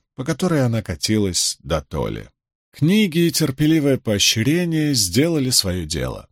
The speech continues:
тем более что Мэтью проявил себя очень способным учеником. Стаунтон сдержал слово и пригласил стекольщика, который поведал собравшимся мальчишкам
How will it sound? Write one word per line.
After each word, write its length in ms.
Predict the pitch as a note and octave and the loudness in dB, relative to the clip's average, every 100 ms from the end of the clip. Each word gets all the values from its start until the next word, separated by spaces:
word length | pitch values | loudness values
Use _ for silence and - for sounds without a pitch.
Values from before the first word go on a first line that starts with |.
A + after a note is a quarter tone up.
| _ - | _ -4
тем 200 | G2 F#2 | -2 0
более 220 | F2 D#2+ | 0 2
что 180 | - D2+ | 0 -2
Мэтью 340 | C#2 C#2+ B2 | -4 -2 -2
проявил 380 | - C#3+ C#3+ D3 | 2 2 2 0
себя 400 | - C#3 D3 C3 _ _ | 0 0 0 -2 _ _
очень 380 | G#2+ D#3 - F3 | 2 4 2 0
способным 640 | - B2+ - G2 F2+ G2 | -2 0 2 0 0 -2
учеником. 600 | A2 D3 D#3 C#3+ F2+ - _ _ _ _ _ - | 0 0 0 0 -2 -6 _ _ _ _ _ -4
Стаунтон 640 | - G#3+ A3+ G3+ G3+ F#3+ | 0 2 2 2 2 2
сдержал 500 | B2+ C3 B2 A#2 E2 | 2 2 4 2 2
слово 460 | - C3 E3+ E3 | 0 2 2 0
и 220 | D3+ C#3+ E3+ | 0 0 0
пригласил 540 | - D#3 C3+ - C#3 | 0 0 2 2 0
стекольщика, 760 | - E3 - D2 - - A#1+ - _ _ | -2 -2 -2 0 0 0 -10 -10 _ _
который 340 | - F#2+ F2 D2+ | -8 -4 -4 -2
поведал 420 | F2 B2 E3 D3+ | 0 0 2 0
собравшимся 680 | - A2 A2+ G#2 G2 - E2+ | 0 0 0 0 -2 -2 -2
мальчишкам 720 | D2 - - E3+ - C#3 C3 | -6 -2 0 0 -2 -4 -6